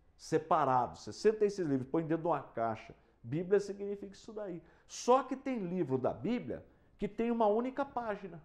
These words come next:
Sabia disso? Uma única página. Então, se você nunca lê um livro da Bíblia,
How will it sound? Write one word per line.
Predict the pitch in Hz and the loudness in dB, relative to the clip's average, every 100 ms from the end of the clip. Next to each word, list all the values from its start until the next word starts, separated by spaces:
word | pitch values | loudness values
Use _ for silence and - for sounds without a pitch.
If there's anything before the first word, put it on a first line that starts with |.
| _ _ | _ _
Sabia | - 202 196 185 | -4 -2 2 0
disso? | 208 269 - - - _ _ _ | 2 -2 -2 -10 -14 _ _ _
Uma | 170 208 | 4 6
única | 208 240 247 | 6 4 2
página. | 220 175 196 | 2 2 2
Então, | 202 247 | 0 0
se | 269 | -2
você | 254 262 208 - 226 | 4 4 4 6 6
nunca | 220 269 294 - 247 240 | 6 2 0 -2 -2 2
lê | 226 240 | 2 2
um | 247 214 | -2 -2
livro | 202 220 190 | -4 -4 -4
da | 175 139 | -2 -2
Bíblia, | 180 233 143 104 | -2 -4 -4 -10